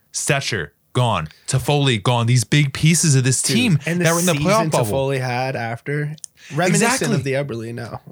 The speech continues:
Speaker 2: Or
Speaker 1: Exactly.
Speaker 2: opposite.
Speaker 1: Dude, it ju-, it just doesn't make sense how we were told to buy into this team, and then big core pieces were gone that offseason.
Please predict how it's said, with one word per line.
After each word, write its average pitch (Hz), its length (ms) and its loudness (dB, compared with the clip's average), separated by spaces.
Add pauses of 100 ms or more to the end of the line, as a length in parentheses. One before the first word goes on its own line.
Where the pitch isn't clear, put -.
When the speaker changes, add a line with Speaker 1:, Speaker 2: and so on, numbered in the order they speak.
Speaker 2:
Or - 80 0
Speaker 1:
Exactly. 240 520 0
Speaker 2:
opposite. - 340 -4 (240)
Speaker 1:
Dude, 233 280 0
it 185 160 2
ju-, 170 140 -2
it 180 160 0
just 190 200 0
doesn't 180 200 0
make 170 120 2
sense 160 180 -2
how 160 200 0
we 147 140 4
were 160 120 2
told 156 260 -2
to 123 60 -6
buy 127 260 0
into 151 180 2
this 127 180 -2
team, 151 420 0 (500)
and 151 160 0
then 151 220 0 (300)
big 151 200 4
core 156 300 2
pieces 117 400 2
were 104 120 0
gone 90 400 -2 (180)
that 110 220 -2
offseason. 87 560 -4